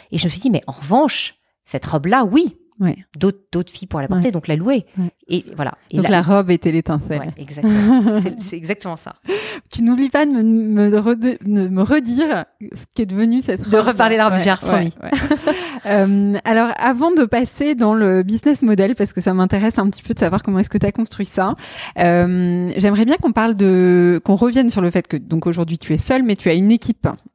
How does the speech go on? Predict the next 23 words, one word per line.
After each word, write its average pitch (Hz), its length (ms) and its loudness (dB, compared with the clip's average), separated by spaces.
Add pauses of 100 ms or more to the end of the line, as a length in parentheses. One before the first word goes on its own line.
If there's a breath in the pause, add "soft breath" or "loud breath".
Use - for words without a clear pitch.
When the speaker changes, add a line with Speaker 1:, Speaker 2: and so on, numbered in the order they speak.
Speaker 2:
T'as 156 180 -4
entrepris, 185 680 -2
euh, 147 240 0
sans 190 280 2
associé, 180 480 0
mais 214 120 4
ça 160 140 0
t'empêche 165 300 0
pas 226 100 2
d'être 165 240 -2
entourée. 185 400 -4 (520 loud breath)
Euh, 156 560 0
j'imagine 214 600 2
donc 277 280 -2
que 196 100 -4
t'insuffles 170 640 -4
un 147 120 0
esprit. 185 600 -2
T'avais 143 220 -4
parlé 175 320 0
aussi, 190 380 0
euh, 156 160 4
tout - 140 -12